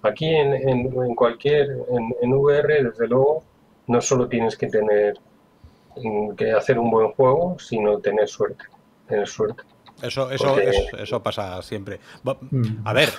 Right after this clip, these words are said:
Speaker 2: luego hay que saber, vosotros además de tener
Speaker 1: No, no,
Speaker 2: suerte
Speaker 1: lo que
Speaker 2: sabíais
Speaker 1: te digo,
Speaker 2: hacerlo,
Speaker 1: tienes que
Speaker 2: o sea.
Speaker 1: tener un buen juego y luego ya tener un poco de suerte. Mira, una suerte que nosotros tuvimos, eh, hablando de juegos de V R, fue con el, con el juego de,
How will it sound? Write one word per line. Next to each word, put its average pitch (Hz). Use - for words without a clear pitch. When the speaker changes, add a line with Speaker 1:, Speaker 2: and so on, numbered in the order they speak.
Speaker 2:
luego 123
hay 135
que 143
saber, 123
vosotros 127
además 117
de 123
tener 123
Speaker 1:
No, 120
no, 127
Speaker 2:
suerte 120
Speaker 1:
lo -
que -
Speaker 2:
sabíais 131
Speaker 1:
te 123
digo, -
Speaker 2:
hacerlo, 135
Speaker 1:
tienes -
que 143
Speaker 2:
o -
sea. 147
Speaker 1:
tener 151
un 147
buen 139
juego 143
y 107
luego 135
ya 143
tener 123
un 127
poco 127
de 104
suerte. 113
Mira, 117
una 131
suerte 139
que 135
nosotros 123
tuvimos, 156
eh, 110
hablando 117
de 131
juegos 123
de 123
V 123
R, 165
fue 143
con 117
el, 107
con 113
el 101
juego 123
de, 113